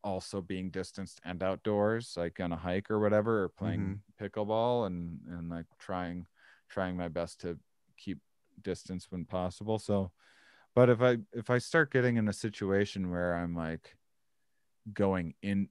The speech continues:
Speaker 1: wanna be going into grocery stores or something rather than getting, um, getting the takeout, um, I would shave this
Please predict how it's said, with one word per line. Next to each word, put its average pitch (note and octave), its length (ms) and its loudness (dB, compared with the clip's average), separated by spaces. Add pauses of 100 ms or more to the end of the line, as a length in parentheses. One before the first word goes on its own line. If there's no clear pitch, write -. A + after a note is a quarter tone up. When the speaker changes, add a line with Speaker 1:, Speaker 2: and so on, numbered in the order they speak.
Speaker 1:
wanna G2 340 0
be F#2+ 160 -6
going F2+ 440 -4
into F#2+ 360 -4
grocery G2+ 480 -6
stores G2 520 -4
or F#2+ 80 -4
something F#2+ 460 -6
rather F2+ 280 0
than F2+ 140 -6
getting, E2+ 380 -6 (220)
um, F2 520 -6 (500)
getting E2+ 340 -6
the D#2+ 100 -8
takeout, F2+ 680 -2 (600)
um, E2 640 -2 (140)
I G#2 160 4
would F2 240 -2
shave - 800 -6
this - 560 -10